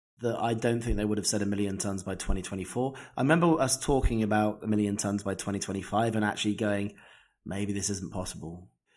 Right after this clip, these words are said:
Of course, the thing that we, I think that the, the, we, the industry, uh,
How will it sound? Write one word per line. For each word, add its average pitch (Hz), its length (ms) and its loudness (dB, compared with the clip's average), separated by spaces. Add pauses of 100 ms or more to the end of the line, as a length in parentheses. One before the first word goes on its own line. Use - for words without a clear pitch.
(200)
Of - 140 -10
course, 131 280 0
the 113 120 -2
thing 123 180 2
that 98 140 -2
we, 107 340 0 (160)
I 98 60 -10
think 127 200 -8
that 104 280 -6
the, 110 220 -10 (800)
the, 113 300 0
we, 117 280 6
the 113 140 6
industry, 123 560 2
uh, 107 440 2